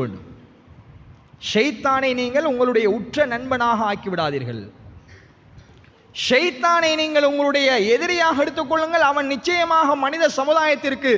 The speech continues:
பகிரங்கமான விரோதியாக இருக்கிறான். "ஃபத்தஹிதூஹு அதுவா." ஷைத்தானை உங்களுடைய விரோதியாக நீங்கள் எடுத்துக்கொள்ளுங்கள் என்று அல்லாஹ்வுடைய திருமறை குர்ஆனிலே அல்லாஹ் சொல்கிறான்.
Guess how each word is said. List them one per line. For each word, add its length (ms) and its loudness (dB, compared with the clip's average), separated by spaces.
பகிரங்கமான 760 2
விரோதியாக 520 2
இருக்கிறான். 460 0
"ஃபத்தஹிதூஹு 960 -2
அதுவா." 460 0
ஷைத்தானை 640 2
உங்களுடைய 320 0
விரோதியாக 680 2
நீங்கள் 220 0
எடுத்துக்கொள்ளுங்கள் 600 -2
என்று 140 -2
அல்லாஹ்வுடைய 520 0
திருமறை 320 -4
குர்ஆனிலே 380 -4
அல்லாஹ் 240 -4
சொல்கிறான். 340 -10